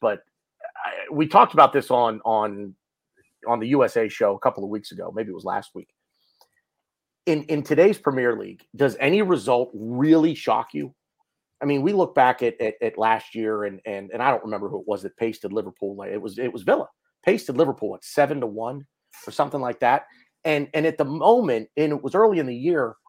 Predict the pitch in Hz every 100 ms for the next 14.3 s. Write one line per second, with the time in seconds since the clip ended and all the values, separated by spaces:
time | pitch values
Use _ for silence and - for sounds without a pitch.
0 | _ _ _ 151 143 190 - 143 - 151
1 | 143 139 127 127 - 156 143 180 180 139
2 | 165 185 117 135 135 139 _ 147 - 156
3 | 160 165 170 143 - - 147 151 143 131
4 | 123 120 147 180 120 110 _ _ _ 160
5 | 143 135 127 165 180 170 143 156 135 139
6 | 127 123 113 107 101 - 185 127 107 _
7 | _ _ _ _ _ 156 - 196 160 139
8 | 175 226 _ 156 143 107 95 95 _ _
9 | _ _ 139 139 156 139 135 127 123 110
10 | 104 - 123 - 156 - - - 156 147
11 | 143 135 _ _ _ - 151 143 135 123
12 | 120 - 131 117 110 - 113 107 - 101
13 | - 151 143 143 _ _ _ 139 127 -
14 | 127 123